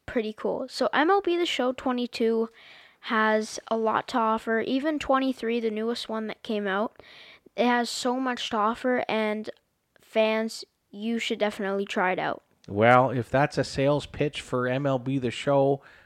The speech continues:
Speaker 2: uh, then I've never heard one as great as that, Ashton, 'cause you did one well. And yes,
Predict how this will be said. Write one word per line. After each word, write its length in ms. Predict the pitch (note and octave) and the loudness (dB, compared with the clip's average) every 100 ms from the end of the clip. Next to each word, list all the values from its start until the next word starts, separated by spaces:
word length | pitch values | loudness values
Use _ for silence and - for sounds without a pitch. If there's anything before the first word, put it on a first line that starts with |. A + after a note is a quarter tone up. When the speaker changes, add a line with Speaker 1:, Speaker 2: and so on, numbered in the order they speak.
| - B2 | -10 -2
Speaker 2:
uh, 640 | A#2 A2+ A2 A2 A2+ A2 | 0 2 2 0 0 -2
then 240 | G#2+ B2 | 0 0
I've 280 | B2+ D3 C3+ | 2 0 0
never 280 | C#3 C#3+ B2 | -2 0 -2
heard 320 | - C#3 C3 | 0 0 0
one 220 | C3 B2+ | -2 -2
as 120 | A2 - | -4 -6
great 320 | - A#2 B2+ | -2 -2 -2
as 140 | A2 | -4
that, 240 | G2+ F#2 F2 | -2 -2 -2
Ashton, 320 | F2 - G2 | -6 -8 -12
'cause 160 | G2+ | -10
you 120 | G#2 B2+ | -8 -4
did 200 | C#3 B2 | -4 -2
one 240 | B2 A2+ | -4 -2
well. 260 | G2+ G2 G#2 | -2 0 -2
And 100 | A2+ | -2
yes, 240 | B2 | -2